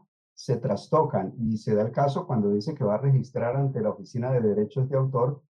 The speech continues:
eh, lo podemos ver es que ahí ya hay una polifonía autorial y frente a eso se les convierte en un bendito problema porque no saben qué es y comienza el género a desgenerarse, ¿ya? Entonces, ese es, ese es uno de los tantos,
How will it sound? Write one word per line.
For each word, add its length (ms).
eh, 100
lo 160
podemos 320
ver 160
es 120
que 100
ahí 120
ya 300
hay 80
una 240
polifonía 520
autorial 640
y 60
frente 400
a 160
eso 320
se 140
les 120
convierte 440
en 80
un 180
bendito 420
problema 440
porque 180
no 120
saben 360
qué 420
es 220
y 100
comienza 440
el 100
género 400
a 100
desgenerarse, 960
¿ya? 200
Entonces, 480
ese 240
es, 180
ese 180
es 120
uno 240
de 60
los 180
tantos, 480